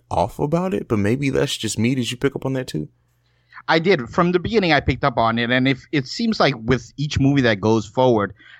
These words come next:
Speaker 2: the mask is just getting worse and worse. The eyes look a little bit wider. Um, unless if I'm wrong, I feel like the neck is being more showed. Before, the neck wasn't really that showed. Right? It just feels like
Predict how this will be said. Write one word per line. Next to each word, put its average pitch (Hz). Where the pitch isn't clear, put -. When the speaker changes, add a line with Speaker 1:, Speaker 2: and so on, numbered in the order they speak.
Speaker 2:
the 117
mask 117
is 117
just 117
getting 117
worse 107
and 98
worse. 110
The 110
eyes 117
look 131
a 131
little 120
bit 117
wider. 113
Um, 120
unless 143
if 175
I'm 113
wrong, 120
I 123
feel 156
like 139
the 120
neck 123
is 135
being 139
more 127
showed. 113
Before, 165
the 127
neck 147
wasn't 143
really 131
that 107
showed. 131
Right? 113
It 113
just 147
feels 151
like 117